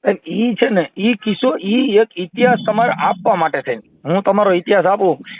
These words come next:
કે ભાઈ, આ તો મારા ભોરુડા ભરવાડ, જેને રોટલે મોટા,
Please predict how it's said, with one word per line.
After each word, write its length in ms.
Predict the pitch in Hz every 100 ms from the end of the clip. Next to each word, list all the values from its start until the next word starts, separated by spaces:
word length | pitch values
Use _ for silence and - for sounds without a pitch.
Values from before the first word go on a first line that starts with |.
| -
કે 60 | 185
ભાઈ, 200 | 165 185
આ 120 | 175
તો 120 | 180
મારા 220 | 180 180 180
ભોરુડા 420 | 135 165 180 165
ભરવાડ, 420 | 135 156 165 143 - - _ 131
જેને 260 | 180 185
રોટલે 400 | 135 165 185 208
મોટા, 420 | 170 160 143 123